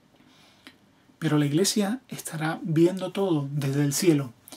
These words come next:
Al final del capítulo tres y al final del capítulo cuatro, eh, el apóstol Juan oye una voz que le dice: "Sube a-, sube acá, sube acá y te mostraré todo lo que va a ocurrir".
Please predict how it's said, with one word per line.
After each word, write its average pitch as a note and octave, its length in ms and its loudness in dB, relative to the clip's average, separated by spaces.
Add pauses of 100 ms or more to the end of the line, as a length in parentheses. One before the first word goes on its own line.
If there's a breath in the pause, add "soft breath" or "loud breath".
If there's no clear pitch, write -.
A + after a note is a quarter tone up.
(400 loud breath)
Al D#3+ 160 -8
final G#3 400 2
del E3 360 2
capítulo D#3 840 0 (920 soft breath)
tres G#3+ 460 2
y E3+ 100 0
al C#3+ 80 -2
final D#3+ 280 -2
del F3 120 -4
capítulo D#3 520 -2
cuatro, F#3 640 0 (560 soft breath)
eh, D#3 320 -6
el E3+ 80 -2
apóstol F#3+ 460 -2
Juan G3+ 520 2 (460 soft breath)
oye F3+ 200 -2
una F#3+ 160 -2
voz F#3+ 300 -2
que - 180 -6
le D#3 120 4
dice: D#3 320 -2
"Sube G3+ 500 2
a-, E3+ 300 -6
sube A3 420 6
acá, C#3 420 -4
sube F#3+ 460 -2
acá F#3+ 340 -4 (400 loud breath)
y F#3+ 100 0
te F#3 160 2
mostraré E3 680 0 (180)
todo E3 180 0
lo D3 120 0
que D3 120 -6
va C#3+ 100 -2
a D3 60 0
ocurrir". C3+ 500 -8